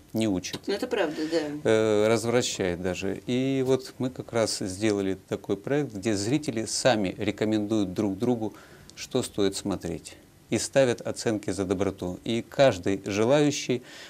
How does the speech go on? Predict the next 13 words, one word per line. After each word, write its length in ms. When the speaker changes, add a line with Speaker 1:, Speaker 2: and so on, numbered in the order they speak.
Speaker 1:
может 400
номинировать 640
произведение, 720
которое 460
ему 160
понравилось 580
или 140
которое 420
он 240
создал. 520
То 180
есть 180
наряв-, 320